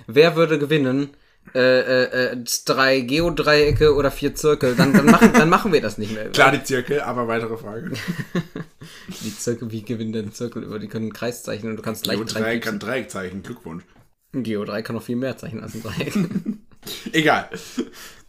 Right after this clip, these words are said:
Speaker 1: Okay, also keine Wer würde gewinnen Fragen bitte mehr, das, das, das, das, es strengt zu sehr an. Es
Speaker 2: Ja.
Speaker 1: ist, es, ich glaub auch nicht, dass die Leute das hören wollen. Geht es Kinder, Kinder, also Fünfjährige verkloppen, war, hat man alle gelacht, war alles witzig, <laughs> hat überhaupt keine Probleme bereitet.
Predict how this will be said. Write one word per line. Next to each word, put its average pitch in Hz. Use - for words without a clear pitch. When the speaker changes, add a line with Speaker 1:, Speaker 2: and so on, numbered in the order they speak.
Speaker 1:
Okay, 131
also 131
keine 147
Wer 135
würde 127
gewinnen 113
Fragen 104
bitte 104
mehr, 98
das, -
das, -
das, -
das, -
es -
strengt 127
zu 120
sehr 113
an. 101
Es -
Speaker 2:
Ja. 92
Speaker 1:
ist, -
es, -
ich -
glaub 156
auch 160
nicht, 156
dass 131
die 127
Leute 127
das 120
hören 113
wollen. 101
Geht 147
es 131
Kinder, 220
Kinder, 180
also 143
Fünfjährige 185
verkloppen, 151
war, 107
hat 107
man 101
alle 98
gelacht, 165
war 104
alles 131
witzig, 180
<laughs> 196
hat 131
überhaupt 151
keine 160
Probleme 156
bereitet. 147